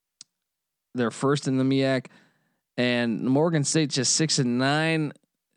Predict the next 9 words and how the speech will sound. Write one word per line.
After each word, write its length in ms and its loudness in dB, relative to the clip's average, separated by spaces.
Norfolk 360 2
State's 260 2
been 240 2
a, 480 2
a 20 0
nice 500 0
handicap 580 0
for 100 -2
me 340 -2